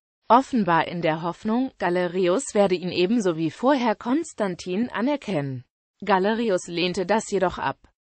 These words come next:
Er wollte vermeiden, dass den Thronerhebungen des Konstantin und des Maxentius noch weitere Usurpationen folgten.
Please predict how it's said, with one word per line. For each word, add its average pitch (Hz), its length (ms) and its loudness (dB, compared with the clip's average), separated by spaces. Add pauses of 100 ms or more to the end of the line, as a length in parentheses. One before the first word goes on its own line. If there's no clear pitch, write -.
(180)
Er 226 160 6
wollte 269 380 4
vermeiden, 254 720 -2
dass 180 160 -2
den 180 220 -6
Thronerhebungen 175 920 -2
des 170 220 -4
Konstantin 214 880 -4
und 190 200 -4
des 175 140 -2
Maxentius 180 920 -4
noch 196 200 -2
weitere 247 400 2
Usurpationen 208 1040 0
folgten. 160 720 -4